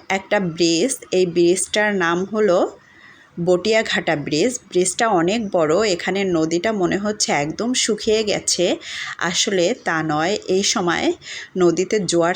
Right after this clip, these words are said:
ছিল না, তাই পানি কম ছিল। এজন্য ব্রিজটা মনে হচ্ছে যে নদীটা অনেক ছোট। আসলে নদীটা অনেক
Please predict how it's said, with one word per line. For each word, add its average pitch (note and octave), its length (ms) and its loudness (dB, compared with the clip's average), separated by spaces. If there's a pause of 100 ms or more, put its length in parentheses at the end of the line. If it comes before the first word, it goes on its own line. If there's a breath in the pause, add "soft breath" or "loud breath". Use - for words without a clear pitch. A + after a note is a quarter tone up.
ছিল A3 300 0
না, E3 160 2 (180)
তাই D#3 180 0
পানি C#3+ 320 -2
কম C#3+ 240 -2 (100)
ছিল। - 240 -2 (640 loud breath)
এজন্য A#3 440 0
ব্রিজটা F#3 760 0
মনে F3+ 280 0
হচ্ছে G#3+ 380 -2
যে A#3 180 -2
নদীটা F#3 420 0
অনেক F#3 320 0
ছোট। E3+ 280 -2 (180)
আসলে F3+ 360 -4
নদীটা E3+ 400 -2
অনেক G3+ 220 -4